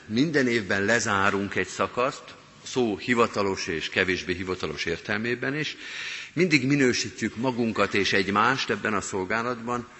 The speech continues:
de az érvényeset, a megkerülhetetlent, a reális értékelést, azt a gazda adja majd. Arra majd a gazda fog valamit mondani az életünkre.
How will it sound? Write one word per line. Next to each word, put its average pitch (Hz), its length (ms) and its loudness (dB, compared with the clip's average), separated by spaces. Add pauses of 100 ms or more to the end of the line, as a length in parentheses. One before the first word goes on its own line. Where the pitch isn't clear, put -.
(240)
de 95 140 -2
az 85 120 0
érvényeset, 110 920 4 (300)
a 87 100 -6
megkerülhetetlent, 101 1300 2 (560)
a 95 120 0
reális 113 840 4
értékelést, 87 920 0 (220)
azt 95 200 -12
a 95 80 -6
gazda 95 300 0
adja 78 260 -4
majd. 71 200 -14 (1300)
Arra 110 720 2
majd 104 220 0
a 95 100 2
gazda 107 380 2
fog 101 220 -4
valamit 90 460 -2
mondani 80 580 -6
az 82 140 -10
életünkre. 73 680 -10